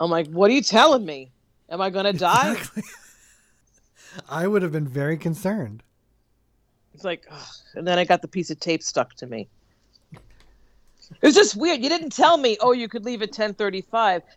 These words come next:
Speaker 1: To go through the effort of writing it on tape and sticking it to me,
Speaker 2: Mm.
Speaker 1: that was funny.
Speaker 2: That's America.
Speaker 1: But I'm gonna wear that sticker tomorrow.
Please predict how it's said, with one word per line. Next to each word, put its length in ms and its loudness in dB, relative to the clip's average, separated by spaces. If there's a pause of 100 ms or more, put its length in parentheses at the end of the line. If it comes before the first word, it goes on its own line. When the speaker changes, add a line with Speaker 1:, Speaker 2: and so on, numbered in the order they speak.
Speaker 1:
To 100 -4
go 180 4
through 120 -4
the 160 0
effort 280 2
of 140 -4
writing 360 4
it 100 2
on 160 -2
tape 380 -2
and 120 -10
sticking 440 -4
it 160 -4
to 100 -8
me, 260 -2
Speaker 2:
Mm. 140 -4
Speaker 1:
that 240 6
was 140 -6
funny. 360 -4 (360)
Speaker 2:
That's 340 -12
America. 640 -2 (580)
Speaker 1:
But 80 2
I'm 140 4
gonna 160 -2
wear 180 -2
that 180 -4
sticker 300 -12
tomorrow. 460 -14